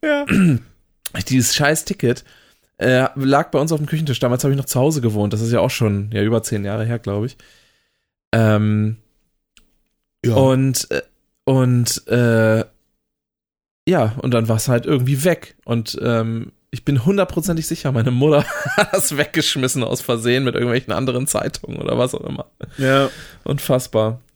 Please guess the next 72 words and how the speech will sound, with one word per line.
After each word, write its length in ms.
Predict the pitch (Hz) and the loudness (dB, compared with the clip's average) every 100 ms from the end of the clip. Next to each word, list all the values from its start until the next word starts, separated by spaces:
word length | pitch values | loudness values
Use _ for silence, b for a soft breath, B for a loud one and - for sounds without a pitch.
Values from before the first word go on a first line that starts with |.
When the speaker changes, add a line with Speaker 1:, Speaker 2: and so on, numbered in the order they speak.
| - | 0
Speaker 1:
Ja, 260 | 131 156 | 4 4
echt, 400 | 156 151 - _ | 4 0 -2 _
echt 220 | 151 - - | -2 -2 2
Sünde. 300 | 135 139 110 | 2 2 0
Das 200 | 117 131 | 0 2
war, 380 | 131 135 131 - | 4 6 4 2
äh, 300 | 127 120 - | 2 0 -2
das 120 | - | -4
war 80 | 151 | -4
noch 120 | 151 | -2
zweitausendzwölf 1200 | 151 143 143 135 123 - - 120 127 151 143 - | -2 0 -2 -6 -8 -10 -10 -6 2 4 4 0
muss 140 | 107 | -6
das 120 | 101 - | -6 -6
gewesen 340 | 107 98 95 | -4 -4 -4
sein. 200 | 98 98 | -8 -2
Oder, 320 | 110 127 - | 2 2 2
ja, 160 | 131 135 | 2 2
vielleicht 380 | - - 139 151 | 0 -2 0 0
hast 140 | - | 0
du 60 | - | 2
elf 180 | 147 - | 2 0
schon 120 | 127 | -4
das 120 | 120 | -4
Ticket 260 | 156 135 120 | -4 -6 -4
gehabt, 280 | 107 107 | -4 -4
weil 80 | 110 | -4
wir 60 | 110 | -2
haben 80 | 113 | -2
das 140 | - | -4
auch 140 | 110 | -4
im 80 | 117 | -4
Vorverkauf, 680 | - 123 127 - 104 - - | -4 -2 -2 -4 -6 -8 -12
äh, 200 | - 104 | -8 -8
gekauft. 380 | 98 - 120 - | -8 -8 -8 -4
Das 100 | 110 | 2
war 80 | 143 | 4
Speaker 2:
Ja, 60 | |
Speaker 1:
für, 100 | 143 127 | 4 2
Speaker 2:
ja, 0 | 113 | 0
Speaker 1:
für 120 | - | -2
das 100 | 131 | -2
Speaker 2:
das 20 | |
ist, 60 | 87 | 0
äh, 40 | |
Speaker 1:
Bremen-Konzert 760 | 143 151 127 123 - 113 107 113 | 2 2 0 -4 0 2 2 2
im 140 | 104 | -4
Mai 280 | 101 104 110 | -2 0 0
irgendwann. 520 | 107 113 101 101 101 - b b b b b _ _ - | 0 -2 -4 -4 -6 -10 b b b b b _ _ -2
Ähm, 320 | 113 107 104 | 2 2 2
wo 120 | 123 | 4
wir 120 | 147 139 | 4 4
dich 160 | 143 | 2
auch 80 | 147 | -2
besucht 280 | 147 220 - | 0 -2 0
hatten 260 | 135 110 104 | 0 -2 -6
in 160 | 110 | -2
Oldenburg, 420 | 117 151 113 101 107 | 2 2 0 -2 0
weil 100 | 104 | 0
wir 100 | 104 | 2
ja 40 | |
Speaker 2:
Genau. 240 | 151 143 135 | 4 4 2
Speaker 1:
dann 80 | 123 | 2
da 140 | 104 | 0
gepennt 340 | 110 131 123 | 0 -4 -6
haben. 160 | 113 98 | -6 -2
Dann 160 | 123 143 | 0 0
mit 100 | 139 | 0
der 60 | |
Pyramide, 540 | 127 147 127 131 143 127 | 0 2 0 0 0 0
die 100 | 120 | 0
ganzen 300 | 127 123 127 | 0 -2 -4
Geschichten. 560 | 110 - 120 - 110 | -4 -4 -6 -6 -10